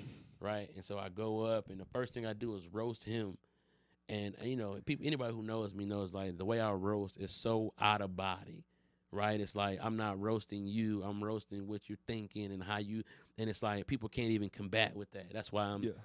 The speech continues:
Speaker 1: I'm the king where I'm from, you know, you know, as, as far as roasting. And so, you know, but at that time, I was, you know, nobody knew. And I just, I tore 'em up.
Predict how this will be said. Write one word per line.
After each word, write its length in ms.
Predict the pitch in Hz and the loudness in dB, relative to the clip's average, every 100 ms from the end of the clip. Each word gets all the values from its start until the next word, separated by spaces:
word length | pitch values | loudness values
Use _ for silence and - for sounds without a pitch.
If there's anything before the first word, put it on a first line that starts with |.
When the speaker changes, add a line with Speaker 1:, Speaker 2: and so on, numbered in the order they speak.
| - | -10
Speaker 1:
I'm 160 | 104 104 | -4 -2
the 60 | 104 | 0
king 440 | - 120 104 98 | 2 4 4 2
where 100 | 98 | 0
I'm 160 | 104 98 | 0 -4
from, 360 | - 98 95 - | -8 -6 -6 -8
you 220 | - 107 | -6 -4
know, 200 | 98 95 90 - - | -2 -4 -6 -10 -8
you 140 | 107 | -4
know, 100 | 98 | -4
as, 240 | 98 95 92 | -4 -6 -8
as 140 | 95 - | -10 -2
far 160 | 104 | 0
as 140 | 98 92 | 0 -2
roasting. 320 | 104 - - - - - - _ | -6 -6 -16 -20 -20 -20 -20 _
And 120 | 113 | -6
so, 320 | - 110 101 98 | -2 0 -2 -4
you 80 | 113 | -4
know, 160 | 104 | -2
but 140 | 98 101 | -2 -2
at 140 | 92 | 0
that 200 | 131 123 | 0 0
time, 240 | 107 107 | -4 -2
I 80 | 104 | -2
was, 240 | 107 104 - | -2 -4 -6
you 80 | 127 | -6
know, 120 | 104 | -4
nobody 320 | 117 113 107 | -2 0 0
knew. 280 | 120 139 90 | -2 -4 -2
And 80 | 92 | -2
I 120 | 104 | -4
just, 260 | 98 92 - _ _ _ - | -6 -10 -14 _ _ _ -12
I 40 | |
tore 220 | - 117 113 | -4 0 2
'em 100 | 110 | 4
up. 280 | 113 110 | 2 2